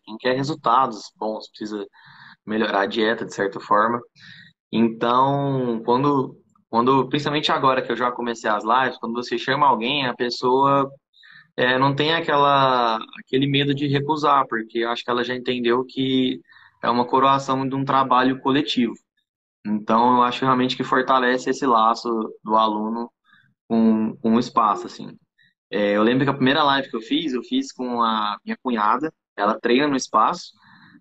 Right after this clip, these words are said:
e ela também teve um resultado muito bom. Eu falei, "Cara, você vai ser a primeira, que você vai quebrar o gelo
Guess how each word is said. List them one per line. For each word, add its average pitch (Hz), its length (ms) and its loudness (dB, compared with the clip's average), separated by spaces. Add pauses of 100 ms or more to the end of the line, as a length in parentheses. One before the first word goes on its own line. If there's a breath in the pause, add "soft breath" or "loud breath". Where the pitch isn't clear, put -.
(140)
e 107 680 4
ela 104 140 2
também 107 240 -2
teve 110 140 0
um 107 40 -4
resultado 107 380 0
muito 107 240 -4
bom. 117 260 0
Eu 143 80 0
falei, 127 260 -2 (240)
"Cara, 143 260 0
você 113 200 -6
vai 143 140 0
ser 147 120 -4
a 143 40 -2
primeira, 147 500 0
que 165 60 -10
você 143 120 -2
vai 139 160 0
quebrar 135 320 0
o 131 80 4
gelo 139 440 -2